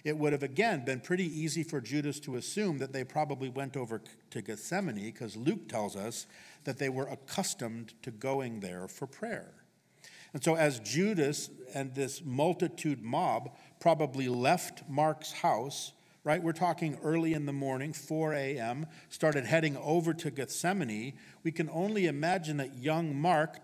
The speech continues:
tucked up in his bed, was probably woken up by all the noise,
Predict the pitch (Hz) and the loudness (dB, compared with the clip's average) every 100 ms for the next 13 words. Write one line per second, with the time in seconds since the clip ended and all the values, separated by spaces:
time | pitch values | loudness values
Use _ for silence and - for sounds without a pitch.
0 | - - 165 165 - 156 160 - - 156 | -16 0 2 2 0 0 0 -2 0 0
1 | 147 143 107 107 170 147 131 - 151 156 | 2 0 0 2 2 2 -2 0 0 2
2 | 139 127 107 107 131 190 190 196 127 147 | 0 -2 -2 0 4 4 2 0 0 -2
3 | - 123 135 147 131 120 143 151 92 107 | -4 0 2 0 -2 -4 -2 -2 -2 -6
4 | 139 - | -8 -10